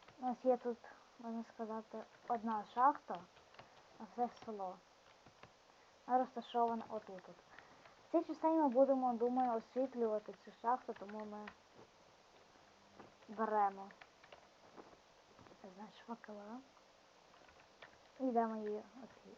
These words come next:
освітлювати, значить. Перше світимо отут от, тут. Сюди йдемо, далі сюди.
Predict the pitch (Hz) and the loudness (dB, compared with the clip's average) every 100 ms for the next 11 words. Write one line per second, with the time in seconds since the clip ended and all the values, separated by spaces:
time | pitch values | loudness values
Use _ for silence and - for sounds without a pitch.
0 | - 208 - 180 - 170 170 175 196 190 | -20 -20 -20 -20 -20 -20 -20 -20 -20 -20
1 | - - - - - - - 233 - 214 | -20 -20 -20 -20 -20 -10 0 0 0 -8
2 | 240 220 226 220 - 220 - 226 - 269 | -6 -4 -6 -8 -10 -12 -4 -6 -4 -8
3 | 285 - - - - - - 196 196 - | -8 -18 -20 -20 -20 -16 -12 -12 -12 -18
4 | - - - - - - - - - - | -20 -20 -20 -20 -20 -20 -20 -20 -20 -20
5 | - - - - 226 208 196 196 202 208 | -20 -20 -20 -14 -10 -10 -12 -14 -16 -12
6 | 233 254 262 - - 220 196 190 - - | -10 -12 -16 -20 -20 -18 -18 -18 -20 -20
7 | - - - 208 190 | -20 -18 -12 -12 -12